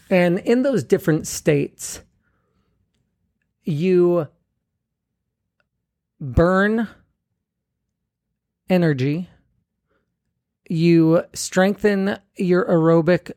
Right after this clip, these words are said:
respiratory response to increase the oxygen flow, and you remove lactic acid and wastes from the muscles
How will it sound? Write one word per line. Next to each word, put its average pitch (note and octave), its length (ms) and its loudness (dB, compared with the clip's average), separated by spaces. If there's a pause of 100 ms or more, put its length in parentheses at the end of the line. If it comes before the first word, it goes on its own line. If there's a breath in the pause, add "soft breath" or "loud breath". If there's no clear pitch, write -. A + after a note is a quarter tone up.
respiratory E3 680 0
response D3+ 760 -4
to E3+ 200 -2
increase E3+ 500 -2
the D#3 140 0
oxygen D3 560 -2
flow, D3+ 360 0 (520 loud breath)
and E3+ 420 0 (300 soft breath)
you E3 540 2 (1040)
remove E3+ 1000 0 (400)
lactic F3 460 -4
acid D#3 800 -4 (180)
and D3+ 720 -2 (920)
wastes E3+ 800 -2 (280 soft breath)
from G#3+ 400 -2
the G#3 60 0
muscles D3+ 800 -2